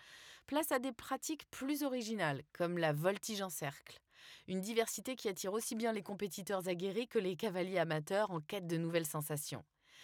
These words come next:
Chaque année, le centre équestre de Suresnes est présent au championnat de France, où se retrouvent plus de deux mille cinq cents clubs venus de tout le pays.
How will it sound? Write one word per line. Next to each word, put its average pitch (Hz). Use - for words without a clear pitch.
Chaque -
année, 240
le 226
centre 214
équestre 202
de 185
Suresnes 220
est 233
présent 233
au 180
championnat 165
de 151
France, 233
où 269
se 233
retrouvent 220
plus 220
de 196
deux 185
mille 226
cinq 196
cents 175
clubs 214
venus 185
de 175
tout 226
le 214
pays. 160